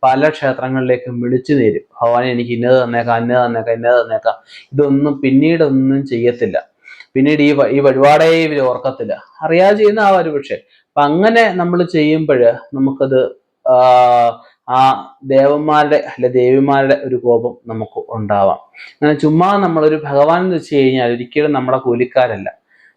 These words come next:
നമ്മൾക്കൊരു ക്ഷേത്രത്തിൽ ചെന്ന് നമുക്ക് ശക്തി വെക്കുന്ന വഴിപാട് കൊടുത്ത്, ഭഗവാൻ എനിക്ക് ഇന്നത് വേണമെന്ന് പറയുന്നില്ല, ശക്തി വെക്കുന്ന വഴിപാട് കൊടുത്ത്, "ഭഗവാനെ, ഭഗവതി എനിക്ക് എന്നെ രക്ഷിക്കണേ" എന്ന് പ്രാർത്ഥിക്കുന്നത്,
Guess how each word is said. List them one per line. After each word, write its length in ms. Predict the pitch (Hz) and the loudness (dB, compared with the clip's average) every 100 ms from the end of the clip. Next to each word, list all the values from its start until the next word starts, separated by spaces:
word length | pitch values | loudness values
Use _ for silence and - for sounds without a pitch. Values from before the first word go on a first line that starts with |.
| - | -8
നമ്മൾക്കൊരു 460 | 120 131 165 185 175 | -4 0 0 0 -2
ക്ഷേത്രത്തിൽ 460 | 165 147 147 139 | -2 0 -2 -2
ചെന്ന് 340 | 151 156 139 139 | -2 0 0 0
നമുക്ക് 280 | 131 135 143 | -2 -2 -4
ശക്തി 340 | 131 - 139 | -8 -4 -2
വെക്കുന്ന 240 | 135 127 | 0 0
വഴിപാട് 380 | 127 120 120 120 | 0 2 2 2
കൊടുത്ത്, 220 | 120 117 | -2 -6
ഭഗവാൻ 360 | 117 120 127 147 | -4 0 2 0
എനിക്ക് 220 | 147 143 | -2 -2
ഇന്നത് 260 | 139 135 139 | -2 0 0
വേണമെന്ന് 340 | 127 123 127 | -2 -2 -4
പറയുന്നില്ല, 560 | 127 117 113 107 101 - - - - | -2 -2 -4 -6 -8 -10 -14 -20 -12
ശക്തി 320 | 131 135 151 | -12 -2 0
വെക്കുന്ന 240 | 139 135 | 0 0
വഴിപാട് 360 | 131 120 123 123 | 0 2 0 0
കൊടുത്ത്, 220 | 117 117 | -4 -6
"ഭഗവാനെ, 520 | 117 117 123 127 127 | -8 -2 0 0 -2
ഭഗവതി 420 | 117 110 117 120 | -6 -2 -2 0
എനിക്ക് 340 | 117 113 113 107 | -4 -6 -10 -8
എന്നെ 240 | 117 117 | -4 -4
രക്ഷിക്കണേ" 400 | 110 - 127 127 | -4 -6 -4 -2
എന്ന് 120 | 120 | -2
പ്രാർത്ഥിക്കുന്നത്, 720 | 110 110 107 - 110 110 107 | 0 -2 -4 -8 -8 -4 -4